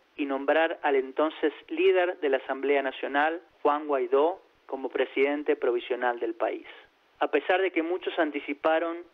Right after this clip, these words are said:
que dicho movimiento llevaría a una rápida renuncia de Maduro, considerando además el apoyo internacional cosechado por el joven asambleísta, a casi dos años de dicho evento,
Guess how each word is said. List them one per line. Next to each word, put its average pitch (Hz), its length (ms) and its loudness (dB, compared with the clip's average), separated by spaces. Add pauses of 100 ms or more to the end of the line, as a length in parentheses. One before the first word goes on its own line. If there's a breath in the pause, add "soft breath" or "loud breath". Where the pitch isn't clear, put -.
que 143 100 2
dicho 156 280 0
movimiento 156 760 2
llevaría 143 500 2
a 147 40 2
una 139 180 0
rápida 156 500 0
renuncia 135 420 -2
de 127 60 -2
Maduro, 151 640 2 (180)
considerando 139 680 2
además 131 400 2
el 131 80 0
apoyo 135 360 0
internacional 131 800 -4 (160)
cosechado 135 680 -2
por 123 120 -2
el 117 100 -2
joven 139 320 0
asambleísta, 127 880 -2 (320)
a 135 120 0
casi 165 300 -2
dos 165 240 2
años 165 280 0
de 147 80 4
dicho 139 260 0
evento, 151 640 0